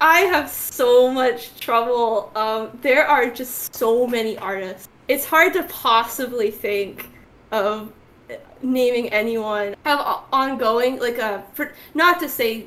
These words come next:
shorter, newer comics aren't great. Um, uh, I think there's a lot of comics, though, I see on Webtoon that have longer, lot of episodes, um, <clears throat> that haven't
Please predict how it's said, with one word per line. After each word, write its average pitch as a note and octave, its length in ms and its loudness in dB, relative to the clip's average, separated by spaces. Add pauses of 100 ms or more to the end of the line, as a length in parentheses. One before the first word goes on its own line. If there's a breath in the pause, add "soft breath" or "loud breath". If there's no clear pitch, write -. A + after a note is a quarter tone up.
shorter, A3 440 -6 (120)
newer A3+ 380 -4
comics G3+ 480 -10
aren't - 300 -8
great. - 400 -10
Um, G3+ 280 -12 (140)
uh, G#3 160 -2
I - 120 0
think D#4+ 160 -4
there's F4+ 140 -2
a D#4 60 -4
lot B3+ 240 0
of B3 100 -4
comics, A3+ 360 -2
though, A#3 100 -4
I G#3 80 -2
see A#3 220 -4
on G#3 100 -8
Webtoon G#3 440 -8
that G3+ 100 -14
have G#3+ 300 -4
longer, G#3+ 760 -6 (320 loud breath)
lot A#3+ 380 2
of A#3+ 120 -6
episodes, C4 1040 -2
um, G#3 320 -4
<clears throat> D4+ 240 -2
that B3+ 140 0
haven't B3 540 2